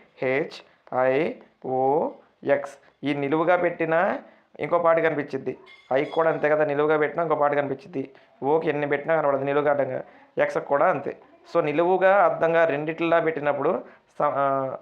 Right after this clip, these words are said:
మనకి కనిపించేది అనుకో సౌష్ఠవం, అది ఇది, ఆ విధంగా చేయాలి. ఇప్పుడు చూడండి, సౌష్ఠవ రేఖ లేని ఆధారాలకు మూడు ఉదాహరణలు ఇవ్వండి. మూడు ఉదాహరణలు ఇవ్వండి అన్నారండి. జీకి సౌష్ఠవ రేఖ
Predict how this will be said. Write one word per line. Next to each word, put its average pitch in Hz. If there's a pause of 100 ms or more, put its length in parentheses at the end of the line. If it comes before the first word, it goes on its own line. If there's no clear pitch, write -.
మనకి 143
కనిపించేది 151
అనుకో 135
సౌష్ఠవం, 135 (380)
అది 131
ఇది, 127 (120)
ఆ 131
విధంగా 139
చేయాలి. 131 (380)
ఇప్పుడు 143
చూడండి, 151 (420)
సౌష్ఠవ 180
రేఖ 160
లేని 151
ఆధారాలకు 147 (340)
మూడు 170
ఉదాహరణలు 151
ఇవ్వండి. 135 (340)
మూడు 160
ఉదాహరణలు 156
ఇవ్వండి 151
అన్నారండి. 147
జీకి 160 (100)
సౌష్ఠవ 151
రేఖ 147